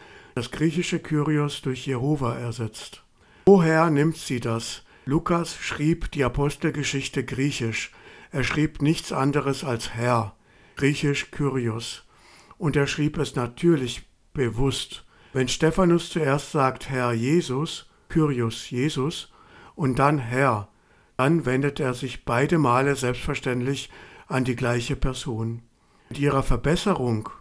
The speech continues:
zu Jehova schafft sich nur die Neue Weltübersetzung nur selbst Schwierigkeiten.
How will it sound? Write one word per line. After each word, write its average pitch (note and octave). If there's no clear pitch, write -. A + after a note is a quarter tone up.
zu -
Jehova B2+
schafft -
sich -
nur B2
die C3+
Neue B2+
Weltübersetzung C#3
nur B2
selbst A#2+
Schwierigkeiten. A#2+